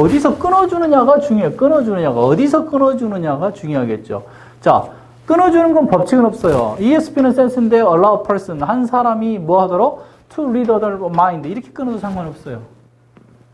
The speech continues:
어, 너네가 끊는 거야. 크게, 단어를 크게 끊으면 좋고요. 적게 끊으면 어쩔 수 없고요. 어, 많이 볼수록 더 좋겠지.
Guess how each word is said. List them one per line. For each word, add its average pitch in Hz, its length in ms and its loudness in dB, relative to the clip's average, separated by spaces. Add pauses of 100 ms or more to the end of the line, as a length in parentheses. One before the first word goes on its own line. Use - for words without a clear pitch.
(360)
어, - 120 -16
너네가 269 400 0
끊는 262 280 -2
거야. 127 300 -4 (540)
크게, - 340 -2
단어를 226 420 0
크게 359 260 2
끊으면 320 340 0
좋고요. 175 400 -2 (260)
적게 233 300 2
끊으면 214 320 0
어쩔 156 160 0
수 165 120 -4
없고요. 127 300 -2 (680)
어, 120 80 -2
많이 233 340 2
볼수록 277 380 0
더 170 100 -2
좋겠지. 165 500 -6